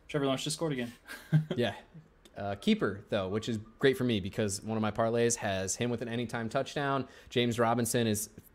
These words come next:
Speaker 2: three yards away, I believe, from his over-under on that, and Dan Arnold already hit his over, so I'm doing great on that one.
Speaker 1: I'm not doing so good in this.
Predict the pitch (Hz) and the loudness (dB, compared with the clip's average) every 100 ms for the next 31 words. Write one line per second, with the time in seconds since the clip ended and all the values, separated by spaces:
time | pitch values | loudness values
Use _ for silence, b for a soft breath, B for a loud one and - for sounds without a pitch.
0 | - 131 139 135 131 135 127 123 123 120 | 4 6 8 8 6 6 4 4 4 4
1 | 127 117 117 110 113 117 117 117 117 120 | 2 2 2 2 0 0 -2 0 -2 -2
2 | 123 120 123 123 113 101 104 113 110 113 | 0 -2 -2 -4 -4 -2 0 2 2 4
3 | 110 107 107 107 123 107 98 92 92 - | 4 4 2 0 0 0 0 -2 -6 -4
4 | 110 160 120 98 92 95 98 90 92 87 | 0 2 2 0 -4 -2 -2 -4 -8 -8
5 | - 92 - 165 160 143 135 135 147 151 | -12 -8 -2 0 2 0 -2 -2 0 -2
6 | 131 143 185 170 147 143 - | -4 -2 0 2 2 2 0